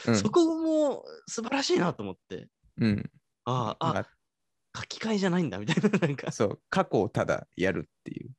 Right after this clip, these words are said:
Speaker 2: そうそうそうそうそうそう。
Speaker 1: うん、スター・ウォーズ方式ですよね。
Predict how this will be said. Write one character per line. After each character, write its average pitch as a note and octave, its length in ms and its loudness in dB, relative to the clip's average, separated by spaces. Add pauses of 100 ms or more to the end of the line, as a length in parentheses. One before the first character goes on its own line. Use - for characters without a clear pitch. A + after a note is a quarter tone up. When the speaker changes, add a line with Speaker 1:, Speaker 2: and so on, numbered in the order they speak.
(120)
Speaker 2:
そ E3 160 4
う D#3 40 6
そ D3 140 4
う C3 40 2
そ C3 120 0
う B2 40 -4
そ A#2+ 120 -4
う G#2+ 40 -8
そ A2 80 -10
う G#2 60 -8
そ G#2 120 -8
う。 - 80 -12
Speaker 1:
う - 120 -6
ん、 - 80 -6
ス - 180 -6
タ D#3 200 6
ー・ - 20 6
ウ D3+ 140 8
ォ - 20 8
ー C#3 40 6
ズ C3+ 120 6
方 B2 200 4
式 - 220 -8
で B2 60 -16
す - 140 -12
よ - 40 -8
ね。 B2 80 -10